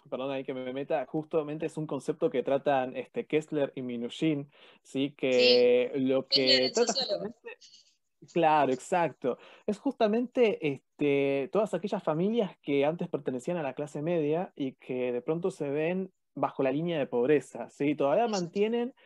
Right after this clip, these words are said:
Speaker 1: muchas de sus características, eh, de clase social, de clase media, podríamos decirlo de esa manera, ¿sí? Pero que igualmente, este,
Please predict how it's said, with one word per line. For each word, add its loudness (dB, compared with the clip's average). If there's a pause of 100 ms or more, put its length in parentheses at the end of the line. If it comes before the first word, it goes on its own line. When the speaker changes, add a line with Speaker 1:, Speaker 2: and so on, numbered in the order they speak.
(160)
Speaker 1:
muchas 0
de 0
sus -10
características, -4
eh, -4
de -8
clase -6
social, -4
de -12
clase -6
media, 0
podríamos -6
decirlo -2
de -2
esa -12
manera, -10
¿sí? -4
Pero 2 (220)
que -4
igualmente, 0
este, -6